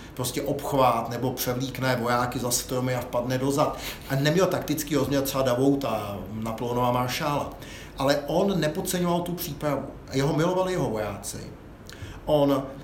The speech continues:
razil zásadu, že je třeba umět shromáždit síly, aby člověk získal lokální převahu. Neměl, eh, problém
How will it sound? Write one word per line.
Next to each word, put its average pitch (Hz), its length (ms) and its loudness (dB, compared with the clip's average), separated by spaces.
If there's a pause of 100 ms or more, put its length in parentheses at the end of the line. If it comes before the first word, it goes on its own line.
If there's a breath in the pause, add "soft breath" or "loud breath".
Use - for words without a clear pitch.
(160)
razil 175 340 4
zásadu, 151 540 2
že 160 120 0
je 170 100 4
třeba 139 540 -2
umět 180 280 2
shromáždit 175 540 -2
síly, 135 480 0
aby 139 220 -2
člověk 151 280 0
získal 147 360 -2
lokální 135 480 0
převahu. 107 460 -6 (180)
Neměl, 196 400 2 (720 loud breath)
eh, - 40 -2 (880)
problém 170 420 4